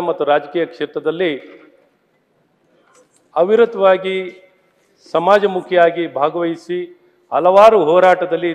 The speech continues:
ತೊಡಗಿಸ್ಕೊಂಡಂಥವ್ರು. ಎಮರ್ಜೆನ್ಸಿ ಕಾಲದಿಂದಲೂ ನೋಡಿದಾಗ್ಲೂ, ಎಮರ್ಜೆನ್ಸಿ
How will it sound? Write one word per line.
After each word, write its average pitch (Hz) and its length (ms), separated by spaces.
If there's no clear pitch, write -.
ತೊಡಗಿಸ್ಕೊಂಡಂಥವ್ರು. 131 880
ಎಮರ್ಜೆನ್ಸಿ 226 500
ಕಾಲದಿಂದಲೂ 202 560
ನೋಡಿದಾಗ್ಲೂ, 175 420
ಎಮರ್ಜೆನ್ಸಿ 170 420